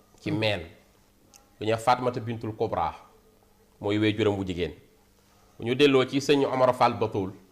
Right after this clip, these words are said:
xasida bi mu doon woy doomi sëñ Tuubaa yépp di leen woy,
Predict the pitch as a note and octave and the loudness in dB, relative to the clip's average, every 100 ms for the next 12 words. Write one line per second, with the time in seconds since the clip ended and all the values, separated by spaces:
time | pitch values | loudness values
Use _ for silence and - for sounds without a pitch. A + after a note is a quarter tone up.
0 | _ _ _ _ _ _ _ _ - - | _ _ _ _ _ _ _ _ -6 -4
1 | C3 B2 C3 D3 C#3+ B2+ B2+ B2 B2+ B2+ | -2 -2 -2 0 0 0 -2 0 -2 -2
2 | B2+ A#2+ A#2+ A2+ G#2+ A#2+ A2 G2 F2 | -8 -8 -2 0 0 -2 -2 -2 -6